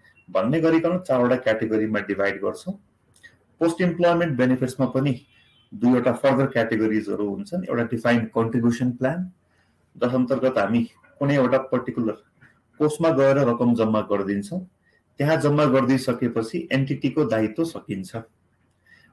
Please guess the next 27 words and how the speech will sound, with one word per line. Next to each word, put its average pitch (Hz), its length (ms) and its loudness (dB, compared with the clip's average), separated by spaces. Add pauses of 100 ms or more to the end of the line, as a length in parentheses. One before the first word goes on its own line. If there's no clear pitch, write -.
(120)
भने 120 180 0
त्यसलाई 160 300 2
हामी 123 320 -2 (400)
डिफाइन्ड 135 440 0
contribution 151 600 2
plan 120 320 0
भनेर 98 240 -2
भन्छौँ। 95 360 -4 (840)
त्यसै 160 220 0
गरिकन 160 380 4
अर्को 143 400 2
भनेको 104 320 0
defined 120 560 2
benefit 110 460 -2
plan, 131 260 -2 (680)
त्यो 160 120 2
भनेको 131 340 2
चाहिँ 185 180 0
कुनै 180 200 0
कोषमा 165 440 0
जम्मा 143 280 2
गर्ने 120 280 2
होइन 98 340 -2
कि 180 140 -8
भोलि 117 340 -2
भुक्तानी 143 420 0
गर्ने 151 340 0